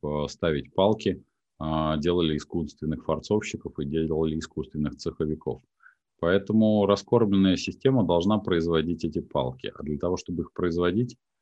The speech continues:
для этого неважно, есть материал, нету материала, материал все равно будет. А, ничего удивительного.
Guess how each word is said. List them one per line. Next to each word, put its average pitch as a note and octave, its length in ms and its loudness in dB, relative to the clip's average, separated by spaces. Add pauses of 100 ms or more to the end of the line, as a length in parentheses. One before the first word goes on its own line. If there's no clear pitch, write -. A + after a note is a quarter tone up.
(280)
для A#2+ 140 2
этого F#2+ 160 0
неважно, D#2 440 2
есть G#2 300 2
материал, F#2 460 0
нету F#2+ 300 2
материала, D#2 640 -2
материал F#2+ 500 0
все - 160 -8
равно D#2+ 460 -2
будет. D2+ 460 -4 (760)
А, - 60 -10
ничего F2+ 840 0
удивительного. G2+ 760 2